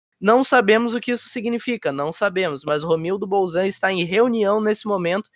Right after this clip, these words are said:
e muita gente especula que possa acontecer o anúncio de Edinson Cavani. Se ele for anunciado, vai entrar nesse podcast já,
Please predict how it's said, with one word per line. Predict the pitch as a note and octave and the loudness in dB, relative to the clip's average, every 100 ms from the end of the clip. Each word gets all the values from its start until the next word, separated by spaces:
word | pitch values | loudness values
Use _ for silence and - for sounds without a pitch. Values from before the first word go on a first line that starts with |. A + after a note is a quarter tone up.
| - _ _ | -20 _ _
e | G3+ | -2
muita | G3+ A#3+ A#3+ A3+ | 2 4 4 4
gente | A3+ | 2
especula | - A3 G#3 A3 G#3+ | 0 0 2 2 0
que | G#3+ | 0
possa | - A3+ B3 A#3 | 0 2 2 0
acontecer | A3+ A3 G#3 - G3+ | 0 -2 -4 -2 0
o | G#3 | 2
anúncio | G3+ G#3 A3+ A#3 | 0 -2 -4 -8
de | F3+ - G#3 _ | -12 -10 -10 _
Edinson | A3+ A#3+ G#3 A3+ G#3+ A#3 G#3+ | 4 4 2 -2 -2 -4 0
Cavani. | G#3+ E3 D#3 C3+ _ - _ - | 0 2 -2 -2 _ -20 _ -4
Se | - | 0
ele | C#4 C4 | 2 0
for | G3+ A3+ A3 | 0 2 4
anunciado, | G#3+ G#3 G#3 - F3+ F3 E3+ | 4 2 -2 0 2 2 0
vai | F3+ F#3+ | 0 0
entrar | G3 F#3 F#3+ | -2 -2 -2
nesse | F3+ - | -4 -8
podcast | - F3 F3+ D3+ C#3+ G3+ G3 | -6 -6 -6 -6 -6 -6 -6
já, | D3+ D3 | -4 -2